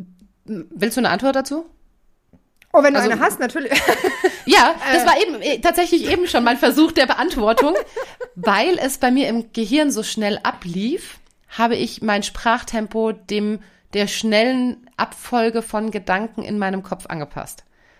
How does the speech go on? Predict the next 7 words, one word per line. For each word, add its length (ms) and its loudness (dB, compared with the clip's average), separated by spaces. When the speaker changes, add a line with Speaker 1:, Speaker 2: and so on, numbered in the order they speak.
Speaker 1:
Das 180 -2
wäre 320 2
Speaker 2:
Mhm. 80 -10
Speaker 1:
tatsächlich 640 -4
meine 360 -2
Haltung 460 -2
dazu. 580 -4